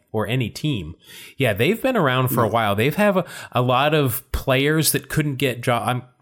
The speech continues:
Speaker 1: halfway surprised Craig Kimbrell and Dallas Keuchel aren't on their opening day roster. But, I mean, I remember, uh, several players that, you know, when they couldn't catch on with a team,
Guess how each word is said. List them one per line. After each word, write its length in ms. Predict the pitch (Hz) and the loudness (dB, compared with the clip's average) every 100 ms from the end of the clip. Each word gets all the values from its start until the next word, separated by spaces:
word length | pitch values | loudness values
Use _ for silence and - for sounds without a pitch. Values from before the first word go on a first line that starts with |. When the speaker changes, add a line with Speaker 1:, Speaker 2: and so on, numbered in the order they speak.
| - - | -16 -14
Speaker 1:
halfway 340 | - 151 165 117 | -6 -4 0 0
surprised 640 | - - 120 110 107 - | 0 0 0 2 0 -6
Craig 320 | - 131 110 | -2 -2 -2
Kimbrell 500 | - 127 120 110 101 | 0 0 2 2 0
and 240 | 95 92 98 | -2 -6 -2
Dallas 320 | 107 107 98 | 0 0 -2
Keuchel 380 | - 139 120 104 | -2 -2 2 2
aren't 180 | 98 104 | 2 0
on 180 | 104 92 | -2 0
their 160 | 95 | 0
opening 260 | 104 107 98 | 0 -2 -4
day 160 | 90 | -4
roster. 580 | 85 95 127 - 101 82 - - - - | -2 -2 -2 -4 -8 -10 -14 -20 -18 -2
But, 120 | 113 | -2
I 140 | 98 | 0
mean, 160 | 131 135 | 0 2
I 80 | 120 | 2
remember, 760 | 160 139 127 123 117 110 101 - - - | 2 2 2 2 0 0 -2 -8 -18 -10
uh, 180 | 85 85 | -8 -6
several 400 | - - 151 151 | -2 0 0 0
players 540 | 101 - 110 98 98 92 | 0 0 0 0 -2 -2
that, 340 | 110 95 85 - - | -2 -2 -4 -10 -20
you 360 | 127 135 139 123 | -16 -6 0 2
know, 100 | 110 | 2
when 200 | 110 110 | 0 0
they 340 | 104 101 101 123 - _ | 0 -2 -4 -10 -16 _
couldn't 420 | - 165 143 123 - _ _ _ _ _ | -2 0 0 -4 -10 _ _ _ _ _
catch 300 | - 139 120 | -4 -2 0
on 220 | 139 123 113 | 0 0 -2
with 120 | 98 | -6
a 40 | |
team, 500 | 98 - 190 120 101 | -8 -4 -2 -2 -4